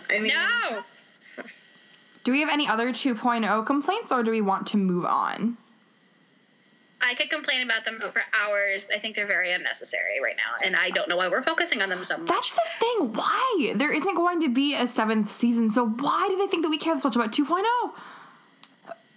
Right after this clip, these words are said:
Speaker 2: Are other people unavailable? Is, we know Tyler Posey's not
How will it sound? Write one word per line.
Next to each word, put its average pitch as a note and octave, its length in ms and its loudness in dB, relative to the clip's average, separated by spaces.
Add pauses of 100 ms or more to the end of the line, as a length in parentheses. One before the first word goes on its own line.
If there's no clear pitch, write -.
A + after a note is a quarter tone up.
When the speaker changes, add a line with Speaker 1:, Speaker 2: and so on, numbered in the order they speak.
(140)
Speaker 2:
Are B3+ 220 0
other F4+ 140 2
people C#4+ 340 0
unavailable? A3 720 0 (380)
Is, - 220 -2 (120)
we F4 100 2
know A#4 160 2 (400)
Tyler F4 80 0
Posey's B3+ 480 -2
not A#3 100 2